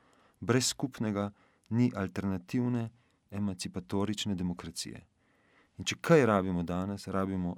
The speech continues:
alternativo, rabimo emancipacijo, pa še vedno rabimo tudi demokracijo. In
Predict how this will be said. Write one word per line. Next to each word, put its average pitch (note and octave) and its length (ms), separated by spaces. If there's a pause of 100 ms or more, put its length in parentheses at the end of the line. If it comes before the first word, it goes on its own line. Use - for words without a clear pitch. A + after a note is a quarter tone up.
alternativo, F2+ 920 (520)
rabimo G2+ 520 (140)
emancipacijo, G#2 880 (580)
pa F#2 80
še G2+ 200
vedno F#2+ 420 (140)
rabimo F2 560
tudi F#2+ 340
demokracijo. - 640 (720)
In G#2+ 200